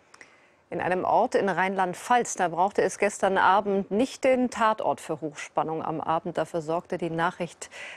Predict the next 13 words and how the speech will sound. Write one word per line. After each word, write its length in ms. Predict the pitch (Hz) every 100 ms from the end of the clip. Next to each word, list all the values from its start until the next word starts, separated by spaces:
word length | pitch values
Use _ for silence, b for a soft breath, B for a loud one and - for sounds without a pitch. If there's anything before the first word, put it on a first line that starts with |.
| B
eines 340 | 175 165 160 -
Nachbarn, 800 | 190 - - 135 - 214 294 -
der 300 | 175 175 165
sechzehn 400 | 190 285 - 285
Jahre 320 | 185 156 -
alt 200 | - -
ist 360 | 233 - - -
und 260 | 180 180
im 160 | - 175
Garten 380 | 156 123 - 156
mit 180 | 208
Bomben 380 | - 165 117 -
bastelt. 640 | 95 - - - - -